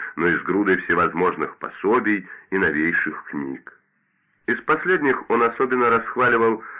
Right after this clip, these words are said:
векфильдского священника и решил вслух прочитать нам немецкий перевод этого романа. Викфильдский священник, тысяча семьсот шестьдесят шестой год.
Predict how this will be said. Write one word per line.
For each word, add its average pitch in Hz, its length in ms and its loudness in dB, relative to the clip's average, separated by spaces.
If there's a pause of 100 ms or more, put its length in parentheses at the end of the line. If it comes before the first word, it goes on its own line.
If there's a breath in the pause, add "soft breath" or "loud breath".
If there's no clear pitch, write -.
(200 loud breath)
векфильдского 123 1080 -2
священника 71 960 -4 (640)
и 127 100 2
решил 139 340 0
вслух 156 300 -6
прочитать 131 520 -2
нам 117 360 0
немецкий 98 640 0
перевод 92 640 -4
этого 71 340 -2
романа. 65 460 -2 (2250)
Викфильдский 160 920 -2
священник, 107 840 0
тысяча 110 400 -6
семьсот 90 400 -4
шестьдесят 80 480 -4
шестой - 340 -6
год. 65 340 -8